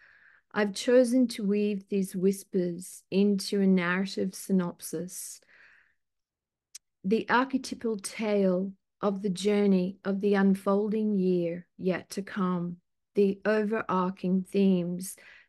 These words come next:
the ventures of the human psyche, and how it will be shaped and reshaped. The year twenty twenty-four looms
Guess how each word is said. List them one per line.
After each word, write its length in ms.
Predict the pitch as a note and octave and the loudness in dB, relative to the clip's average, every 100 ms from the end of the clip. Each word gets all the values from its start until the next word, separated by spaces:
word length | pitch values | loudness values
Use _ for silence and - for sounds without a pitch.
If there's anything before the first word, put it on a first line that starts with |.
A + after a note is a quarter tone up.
| _ | _
the 80 | G3 | 0
ventures 800 | F#3 F#3+ F#3+ F#3+ G3 F#3 F#3 - | 2 4 2 2 -2 -2 -4 -8
of 200 | F#3 F#3 | -6 -2
the 80 | G3 | -2
human 500 | F#3+ - G3+ G#3 G3+ | -4 0 2 2 0
psyche, 680 | G3 - E3+ F#3 - E3+ F3 _ _ _ _ _ | -2 -8 -8 -8 -8 -10 -10 _ _ _ _ _
and 200 | G3+ G3 | 2 2
how 480 | G3 - A3 A3+ A3+ | 0 -2 -2 0 0
it 200 | A3+ - | -4 -4
will 160 | G#3+ G3 | -2 0
be 200 | F#3+ F#3 | 0 -2
shaped 800 | - - F#3+ F3+ - - - - _ _ | -6 -2 0 0 -6 -20 -20 -20 _ _
and 280 | G3 F#3 F3 | 0 0 0
reshaped. 880 | F3+ F3+ - F3+ F3 G3 _ - - _ _ - - - _ _ _ _ _ | -4 -6 -8 -8 -10 -12 _ -14 -14 _ _ -20 -20 -20 _ _ _ _ _
The 80 | A#3 | -2
year 320 | G3+ A3+ C4+ | 0 4 2
twenty 400 | C4 - C4+ C4 | 2 -2 2 2
twenty-four 1000 | A#3+ - A#3 G3+ - - G#3 F#3 E3 F3 - _ - | 2 -2 -2 -2 -4 0 2 2 0 -4 -12 _ -2
looms 640 | G3+ A3+ A#3+ B3+ B3 A#3 | 2 6 6 6 4 0